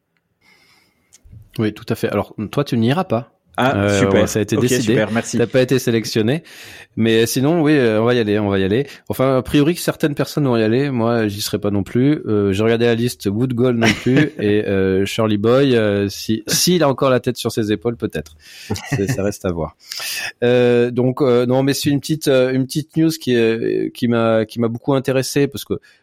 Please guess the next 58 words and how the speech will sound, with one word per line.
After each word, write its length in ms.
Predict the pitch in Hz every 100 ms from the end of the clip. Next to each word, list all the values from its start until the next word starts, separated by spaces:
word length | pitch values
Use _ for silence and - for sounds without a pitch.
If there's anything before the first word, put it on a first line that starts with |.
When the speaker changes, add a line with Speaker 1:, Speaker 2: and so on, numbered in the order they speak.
| _ _
Speaker 1:
voilà, 240 | 85 90 90
je, 220 | 90 87
j'ai, 160 | 92 -
j'ai 180 | 104 113
ces 200 | - 127
rêves 440 | 98 113 113 104
comme 160 | - 90
ça 240 | - 95
d'aller, 400 | 92 80 82 87
euh, 220 | 73 - -
de, 260 | 50 50
de, 180 | 85 -
de 140 | 98 104
voir 380 | 104 104 123 117
un 120 | 107
jour, 320 | 98 113 107
euh, 160 | 98 92
des, 160 | 92
des 260 | 87 90 92
hommes 220 | 104 104
et 60 | 87
des 100 | 87
femmes, 300 | - 131 110
bien 120 | 90
entendu, 500 | 87 - 90 87 101
aller 180 | 90 90
sur 220 | 90 82
Mars 400 | 82 90 92 -
et 140 | 92 82
ailleurs. 360 | 92 131 - _ - - - -
Et 120 | 113
du 100 | 120
coup, 140 | 113 185
c'est 100 | 127
intéressant 460 | 117 123 123 170
parce 160 | 156 -
que 60 | 120 120
en 140 | 120
deux 120 | 143
mille 200 | 165 135
vingt, 200 | 120 151
en 100 | 160
fait, 240 | - 147 127
Elon 280 | 107 113 - _
Musk 500 | 113 151 - - 95 82 _ _ - _ -
avait 160 | 98
parlé 300 | 95 113 135
d'une 160 | 113 104
mission 280 | 117 - 131
habitée 520 | 107 104 - 120 117
à 160 | 92 90
destination 540 | 98 - 107 98 -
de 60 | 107
Mars 220 | 139 -
pour 160 | - 101
deux 80 | 104
mille 180 | 110
vingt-six. 560 | 95 87 - 180 -